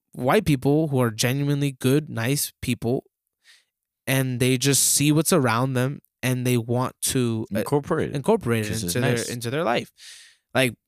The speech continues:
Speaker 1: there are a lot of white people that will learn how to cook Spanish food and Hispanic f-, like, you know, like,
Speaker 2: Yeah.
Speaker 1: uh, which is good, learn. Like, it's, it's, it's, it's a good thing.
Speaker 2: That shit
Speaker 1: And
Speaker 2: tastes
Speaker 1: people
Speaker 2: good
Speaker 1: will
Speaker 2: as hell.
Speaker 1: be so negative about it and be like, "Oh, like, a white girl trying to cook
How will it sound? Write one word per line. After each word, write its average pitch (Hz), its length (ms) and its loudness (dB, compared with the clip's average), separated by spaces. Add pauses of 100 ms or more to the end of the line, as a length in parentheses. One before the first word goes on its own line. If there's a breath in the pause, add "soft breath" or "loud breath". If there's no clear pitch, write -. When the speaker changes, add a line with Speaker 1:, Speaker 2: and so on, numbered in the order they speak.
(120)
Speaker 1:
there 147 140 2
are 190 40 4
a 202 40 4
lot 202 100 4
of 196 60 4
white 202 140 2
people 202 220 0
that 202 100 4
will 180 100 2
learn 180 160 2
how 190 100 2
to 165 140 0
cook - 260 -4
Spanish 156 580 -4
food 170 280 0
and 117 80 -4
Hispanic 127 560 -4
f-, - 80 -18
like, 135 260 -4
you 143 60 -2
know, 127 220 -2
like, 127 180 -4
Speaker 2:
Yeah. 143 260 0 (340 loud breath)
Speaker 1:
uh, - 60 -2 (280)
which 160 340 2
is 165 160 2 (100)
good, 190 380 0 (260)
learn. 175 400 0
Like, 113 240 -2
it's, 131 160 -4
it's, 135 220 -4
it's, 151 300 -6
it's 190 160 0
a 180 100 2 (120)
good 254 260 4
thing. 62 260 -8
Speaker 2:
That 82 60 -6
shit - 120 0
Speaker 1:
And 139 100 -2
Speaker 2:
tastes 113 260 4
Speaker 1:
people 233 120 4
Speaker 2:
good 147 180 10
Speaker 1:
will 110 60 6
Speaker 2:
as 98 80 4
hell. 117 240 6
Speaker 1:
be - 80 -2
so 190 300 4
negative 120 720 0
about 107 320 -2
it 104 100 -4
and 104 140 -6
be 110 100 -6
like, 107 220 -12 (100)
"Oh, 110 220 -8
like, - 320 -12 (600 soft breath)
a 107 40 -4
white 110 240 -2
girl 117 260 -2 (100)
trying 107 180 -2
to - 100 -8
cook - 180 -6